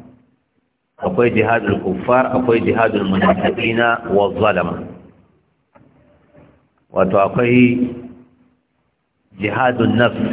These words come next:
shine mutum ya bada kokari wajen gyara kansa. Wannan shine jihadin da yafi kowanne muhimmanci. Ka yi iya kokarinka wajen gyara kanka,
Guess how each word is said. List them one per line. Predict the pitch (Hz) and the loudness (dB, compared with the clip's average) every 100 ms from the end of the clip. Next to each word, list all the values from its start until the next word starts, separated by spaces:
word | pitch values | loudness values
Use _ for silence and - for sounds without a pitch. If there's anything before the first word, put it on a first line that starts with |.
| - | -2
shine | 127 127 | 0 2
mutum | 104 98 117 | 0 0 0
ya | |
bada | 101 110 107 104 | 2 0 0 0
kokari | 101 - 107 107 | 0 2 2 2
wajen | 107 110 107 | 2 0 2
gyara | 107 107 - | 4 2 0
kansa. | 98 82 80 - - _ _ _ _ _ _ _ _ _ _ _ _ - | -4 -4 -8 -12 -20 _ _ _ _ _ _ _ _ _ _ _ _ -18
Wannan | - 117 120 - | -4 -2 0 2
shine | 123 | 2
jihadin | 95 107 120 113 | 2 0 0 0
da | 98 104 | 2 2
yafi | 120 | 0
kowanne | - 175 156 127 104 | 0 2 2 2 0
muhimmanci. | 104 107 107 110 110 - - - - _ _ _ _ _ _ _ _ _ _ _ _ _ _ _ _ _ _ - | 0 0 0 0 -2 -8 -14 -18 -20 _ _ _ _ _ _ _ _ _ _ _ _ _ _ _ _ _ _ -2
Ka | |
yi | 107 123 139 | 0 2 4
iya | 147 | 4
kokarinka | 147 139 127 120 127 123 120 | 4 2 2 2 2 2 2
wajen | 104 110 110 | 2 0 0
gyara | 123 117 110 92 | 2 2 2 -2
kanka, | 101 92 92 | -2 -2 -6